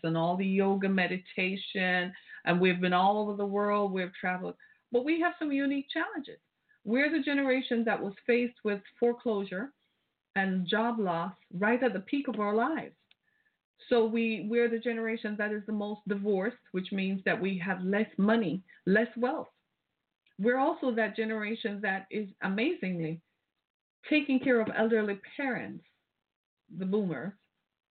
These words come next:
right? And the people just before the boomers, the people born nineteen forty-five and up, so nineteen forty-five, forty-four, forty-three, we're taking care of our parents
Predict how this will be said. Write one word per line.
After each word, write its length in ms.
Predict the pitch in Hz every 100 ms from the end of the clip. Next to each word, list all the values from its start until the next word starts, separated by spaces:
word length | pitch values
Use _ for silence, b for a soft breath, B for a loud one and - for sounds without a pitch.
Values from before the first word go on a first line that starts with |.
| _ _ _ _ _ _ _ _ _
right? 200 | 180 180
And 120 | 180
the 60 | 175
people 280 | 190 196 175
just 280 | 165 175 -
before 280 | 202 233
the 80 | 220
boomers, 400 | 214 233 247 294 -
the 80 | 180
people 400 | 185 190 185 175
born 480 | 185 185 185 190 196 B B B B B B _ _ _ -
nineteen 560 | 185 190 190 196 190 185
forty-five 580 | 196 185 190 180 170
and 180 | 170 160 -
up, 180 | 214 - _ _
so 100 | -
nineteen 420 | 165 170 170 175 165
forty-five, 500 | 170 160 185 175 175
forty-four, 380 | 139 - 165 -
forty-three, 400 | 143 160 - 220
we're 200 | 185 190
taking 300 | 240 294 269
care 180 | 208 185
of 100 | 165
our 160 | 165 -
parents 440 | 339 381 170 156